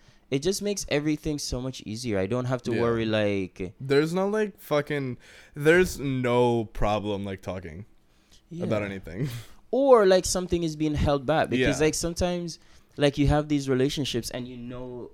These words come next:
Speaker 1: that there's something wrong, but no one puts it on the table. So
Speaker 2: Yeah.
Speaker 1: it just, like, goes unaddressed.
Speaker 2: Which is really weird.
Speaker 1: It's so weird.
Speaker 2: It's like, what, what is this?
Speaker 1: Yeah.
Speaker 2: Like, why are we even doing this if we can't even talk about it?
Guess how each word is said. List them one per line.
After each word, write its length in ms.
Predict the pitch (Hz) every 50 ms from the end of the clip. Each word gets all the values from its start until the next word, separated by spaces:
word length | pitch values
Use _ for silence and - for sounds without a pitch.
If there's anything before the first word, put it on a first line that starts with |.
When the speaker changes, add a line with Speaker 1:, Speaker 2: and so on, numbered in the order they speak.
| - -
Speaker 1:
that 260 | 123 123 120 - - -
there's 300 | - 120 120 117 113 -
something 320 | - 123 117 - 120 113 113
wrong, 160 | 110 110 107
but 140 | 107 101 -
no 160 | 110 113 113
one 220 | 113 113 110 107 104
puts 300 | - - 123 - - 117
it 80 | 107
on 120 | 104 101 98
the 80 | 95
table. 360 | - - 101 95 92 92 107
So 180 | 110 110 101 117
Speaker 2:
Yeah. 40 | 110
Speaker 1:
it 80 | 101
just, 180 | - 110 - -
like, 180 | 110 101 - -
goes 260 | - 101 98 98 - -
unaddressed. 720 | - 95 92 95 87 - 90 87 95 - - - - - - - - _ _ _ _ _ 175 - _ _ _ _ _
Speaker 2:
Which 180 | - 139 127 139
is 220 | 139 135 127 113 - - -
really 320 | 147 156 190 208 185 139 123
weird. 400 | 120 127 135 120 101 92 98 123 - _ _ -
Speaker 1:
It's 200 | 175 196 190 -
so 240 | - - - 196 185
weird. 340 | 170 156 151 139 107 98 - 113 107 - - -
Speaker 2:
It's 220 | 143 139 - -
like, 300 | 156 147 135 127 - - _ _ _ _ _ _ _ _ _ _ _ -
what, 480 | 135 135 131 135 147 165 170 - - - _ _ _ _ _ _ _ _ _
what 260 | 123 135 143 156 160
is 140 | 175 175 -
this? 360 | - 64 - - - - _ _ _ _ _
Speaker 1:
Yeah. 320 | 131 123 131 127 104 - - - - - -
Speaker 2:
Like, 160 | 135 135 135
why 320 | 131 123 120 117 120 131 135
are 160 | 139 143 139
we 140 | 131 131 131
even 180 | 127 127 127
doing 220 | 120 127 139 139 117
this 240 | 107 107 - - 110
if 140 | 104 -
we 100 | 104 101 101 - -
can't 200 | - - 107 104
even 160 | 104 101 101
talk 180 | - 110 120 120
about 220 | 107 95 - 65
it? 100 | 69 -